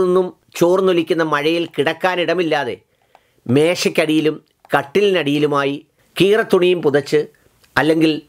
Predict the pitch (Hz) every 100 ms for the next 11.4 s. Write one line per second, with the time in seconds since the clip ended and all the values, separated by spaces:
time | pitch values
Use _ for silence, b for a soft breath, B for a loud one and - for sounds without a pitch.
0 | _ - 147 170 - 202 160 147 143 135
1 | 143 139 - _ _ _ - - 156 170
2 | 175 143 143 143 139 127 139 131 127 -
3 | _ 113 127 135 131 151 139 131 120 113
4 | 120 139 139 139 123 101 95 92 - -
5 | _ b b b b b b b - 143
6 | 147 143 143 170 165 156 156 160 156 -
7 | 139 147 165 165 165 160 156 143 147 156
8 | 151 139 135 104 _ _ _ _ _ _
9 | _ - 135 151 170 180 175 - 165 147
10 | 156 147 147 147 147 139 139 151 170 170
11 | 160 139 147